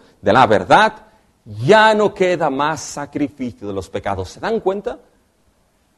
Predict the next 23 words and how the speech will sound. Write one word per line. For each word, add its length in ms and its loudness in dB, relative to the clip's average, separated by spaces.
Lo 80 2
que 80 4
el 60 8
autor 300 6
está 200 2
diciendo 420 0
aquí, 260 -4
vivir 320 -4
esa 320 0
vida, 480 -2
porque 680 8
si 200 -4
no, 280 2
si 400 -2
pecaremos, 800 2
es 100 2
decir, 300 2
ese 280 6
pecar 540 2
voluntariamente 1080 2
está 400 2
presentando, 840 0
¿qué? 300 -4